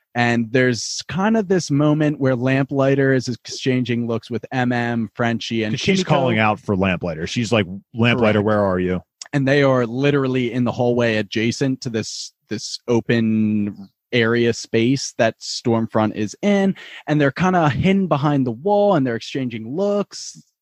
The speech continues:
Speaker 2: M M's
Speaker 1: M M's
Speaker 2: like, "Don't
Speaker 1: shaking
Speaker 2: go
Speaker 1: his
Speaker 2: out
Speaker 1: head.
Speaker 2: there."
Speaker 1: I thought he was like, "Don't spill the beans." Like,
Speaker 2: I thought he
Speaker 1: "Don't
Speaker 2: was just gonna
Speaker 1: rat
Speaker 2: say,
Speaker 1: us
Speaker 2: "Don't
Speaker 1: out."
Speaker 2: go out there."
Speaker 1: But Lamplighter walks out, and I had, I was holding my breath.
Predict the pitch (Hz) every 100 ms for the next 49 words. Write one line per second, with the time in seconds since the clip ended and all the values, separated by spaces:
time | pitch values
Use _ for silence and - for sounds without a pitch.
0 | _ - 127 139 117 123 117 - 117 113
1 | 180 107 98 151 151 90 90 90 _ _
2 | _ - - - - 214 - 156 127 123
3 | 113 - 127 127 - 127 113 104 123 117
4 | 101 - 120 - 143 123 107 113 107 104
5 | 95 104 113 92 82 82 - 76 82 -
6 | - _ - 117 113 110 - 127 131 131
7 | 135 120 104 123 165 - 131 127 139 139
8 | _ 120 120 113 127 160 127 117 104 -
9 | 143 139 123 113 110 110 107 101